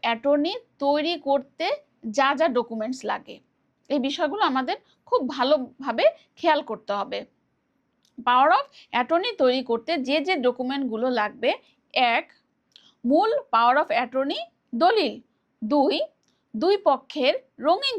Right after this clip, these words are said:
ছবি। তিন, জাতীয় পরিচয়পত্র বা পাসপোর্ট। চার, স্ট্যাম্প ও ফি জমার রসিদ। পাঁচ, বিদেশি হলে কনসুলার সত্যায়ন। ছয়,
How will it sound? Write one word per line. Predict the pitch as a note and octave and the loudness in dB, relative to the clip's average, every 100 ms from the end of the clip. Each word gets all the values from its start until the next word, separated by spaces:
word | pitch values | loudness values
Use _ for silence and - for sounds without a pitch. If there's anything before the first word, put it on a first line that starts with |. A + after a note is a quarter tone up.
| - | -4
ছবি। | C#4+ G#3 G#3+ C4 _ _ F4 | -4 -4 -10 -14 _ _ -2
তিন, | D#4 B3 F#4+ - _ - G#3+ | 0 -2 -4 -10 _ -6 -2
জাতীয় | B3+ D4 F#4+ F4 | -2 -2 -2 -2
পরিচয়পত্র | B3 A3+ A#3 A3+ A3+ A3+ A#4+ F#4 | -2 -2 -2 -2 -6 -6 -6 0
বা | A#3 D4 - | 2 0 0
পাসপোর্ট। | C4 D#4+ - A#4 G4+ A3+ - _ _ _ _ - | -2 -2 0 4 4 2 -6 _ _ _ _ 0
চার, | D#4+ A3+ A#3 C5 - _ - C#4+ D4 | 0 2 0 -2 -6 _ -4 -2 -2
স্ট্যাম্প | - F4+ C5 - - B3 | 0 0 0 -8 -2 2
ও | D#4 C#5+ _ | 2 0 _
ফি | - F4+ E4 | -4 -2 0
জমার | C4+ B3 C#4+ C#4 | 2 2 2 2
রসিদ। | B3 - G#4 C#4 - _ _ _ _ - | 0 0 0 -2 -4 _ _ _ _ 0
পাঁচ, | C#4 B3 F4+ - _ _ _ | 2 2 0 -6 _ _ _
বিদেশি | A#3 B3+ C#4+ A4 A4+ F4 | -4 -2 0 0 0 0
হলে | C#4+ A#3+ C4 A4+ - _ - | 0 2 2 0 -4 _ 0
কনসুলার | C#4 C#4 G4 D#4+ C4 C#5 _ _ - | 0 0 -2 0 0 -2 _ _ -2
সত্যায়ন। | G#4+ A4+ - C#4+ A3 C#4+ - - | -2 0 0 0 -2 -8 -16 -2
ছয়, | E4 B3 D#4 | 2 4 2